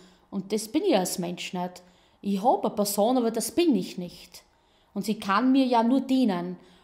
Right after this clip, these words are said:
weil als Begünstigter dieses Treuhandvermögens, und wenn ich das als Baby geschenkt bekomme, dann darf ich das Geschenk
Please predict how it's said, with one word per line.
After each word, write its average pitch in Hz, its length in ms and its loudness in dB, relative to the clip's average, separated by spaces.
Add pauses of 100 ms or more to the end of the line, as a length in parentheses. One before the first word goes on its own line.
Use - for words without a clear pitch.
(140)
weil 190 220 4
als 196 240 -2
Begünstigter 226 840 0
dieses 202 380 -6
Treuhandvermögens, 214 1200 0 (520)
und 185 140 -6
wenn 208 120 2
ich 214 80 2
das 208 220 -2
als 190 160 -2
Baby 247 340 2
geschenkt 285 500 -4
bekomme, 190 580 -4 (340)
dann 190 180 -2
darf 226 300 0
ich 254 80 0
das - 240 -8
Geschenk 202 540 -4